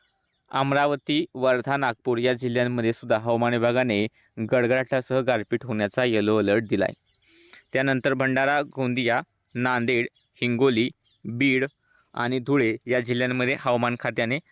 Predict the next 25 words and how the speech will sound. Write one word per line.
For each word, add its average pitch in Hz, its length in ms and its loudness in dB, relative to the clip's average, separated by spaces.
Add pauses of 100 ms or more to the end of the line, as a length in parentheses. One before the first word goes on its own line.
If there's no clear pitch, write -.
(320)
अ, 110 320 2
गडगडाटी 127 720 -2
वादळी 120 360 0
पावसाचा, 123 680 -2 (200)
अ, 110 280 0
येलो 120 300 2
अलर्ट 113 260 0
दिलाय. 110 300 -2 (500)
तर 131 200 2 (420)
नंदुरबार, 135 640 2 (280)
नाशिक, 123 500 -4 (760)
नगर, 127 420 2 (340)
पुणे, 131 300 0 (380)
पालघर, 131 440 0 (180)
मुंबई, 127 400 0 (180)
ठाणे 123 340 -2 (160)
आणि 139 220 0
रायगड 117 400 0 (260)
या 127 80 0
जिल्ह्यांमध्ये 131 520 -2
क्वचित - 580 -4
कुठेतरी 131 520 -2 (320)
पाऊस 131 260 2 (160)
किंवा 147 260 2 (340)
गर्जना 131 520 0